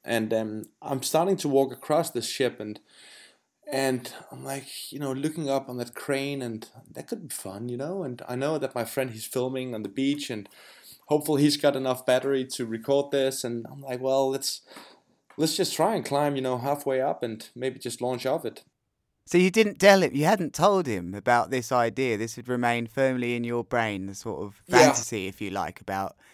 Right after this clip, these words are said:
Speaker 2: going off this boat. It, and it became, sounds like it was just an impulse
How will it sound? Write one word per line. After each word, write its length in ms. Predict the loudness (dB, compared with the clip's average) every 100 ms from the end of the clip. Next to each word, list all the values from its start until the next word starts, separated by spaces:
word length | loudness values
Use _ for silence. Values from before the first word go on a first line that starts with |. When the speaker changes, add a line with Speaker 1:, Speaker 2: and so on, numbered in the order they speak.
| _ 2
Speaker 2:
going 300 | 6 6 4
off 320 | 0 -2 -6
this 240 | -6 -4 -4
boat. 320 | 2 4 2
It, 260 | -2 -8 -8
and 140 | -6
it 100 | -6
became, 600 | -8 -6 -4 -4 -4 -8 -12 _ _ _
sounds 380 | 0 4 4 4
like 240 | 2 2
it 60 | -4
was 100 | -6
just 200 | -8 -6
an 80 | -2
impulse 640 | -2 -2 2 2 2 -4